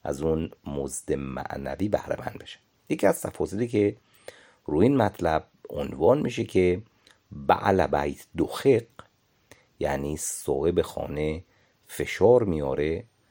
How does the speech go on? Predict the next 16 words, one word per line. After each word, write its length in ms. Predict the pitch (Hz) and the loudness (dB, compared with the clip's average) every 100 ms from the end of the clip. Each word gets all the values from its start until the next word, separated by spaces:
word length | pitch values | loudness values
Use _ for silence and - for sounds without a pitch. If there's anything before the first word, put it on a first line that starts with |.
| _ _ _ _ _ | _ _ _ _ _
منظور 520 | 78 69 69 71 85 | -4 -4 -4 -4 -2
این 140 | 82 90 | 0 2
است 260 | 80 - | 0 -2
که 260 | - 80 76 - _ _ _ _ _ _ _ | -4 -2 -2 -6 _ _ _ _ _ _ _
هنگامی 300 | - 92 110 | 2 4 4
که 220 | 101 - - | 2 -2 -4
انسان 1080 | - 69 62 65 - - 113 143 110 113 117 - _ _ _ _ - | -6 -6 -6 -6 -4 0 2 2 -2 -4 -8 -14 _ _ _ _ 0
در 200 | 76 67 | 0 0
راه 520 | - - 71 104 104 98 92 104 - - | -4 -6 2 4 4 2 0 -2 -8 -8
اقادش 340 | 73 69 - | -4 -4 -4
بارخو 680 | - 67 - - 87 85 85 - _ _ _ _ _ - 73 | -4 -4 -4 -2 0 0 -4 -10 _ _ _ _ _ -16 0
گام 440 | 78 73 69 65 | 2 2 -2 -4
بر 300 | 67 64 - - | -4 -4 -6 -8
نمی‌داره، 640 | - 87 113 82 71 65 | -4 -2 0 0 -2 -2
خدای 360 | - - 67 64 | -6 -6 -4 -4
نکرده 720 | - - 65 65 82 87 | -6 -6 -6 -2 0 -2